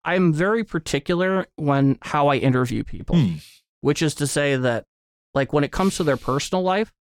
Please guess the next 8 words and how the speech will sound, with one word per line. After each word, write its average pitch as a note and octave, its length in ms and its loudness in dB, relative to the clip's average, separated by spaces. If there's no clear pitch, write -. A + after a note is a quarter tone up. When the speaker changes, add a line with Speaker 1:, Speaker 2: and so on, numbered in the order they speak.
Speaker 1:
I D3 100 2
don't D#3 300 2
get C3+ 220 0
into C3 280 0
their A#2+ 140 -2
personal B2 380 -4
life B2 200 0
unless C#3 420 2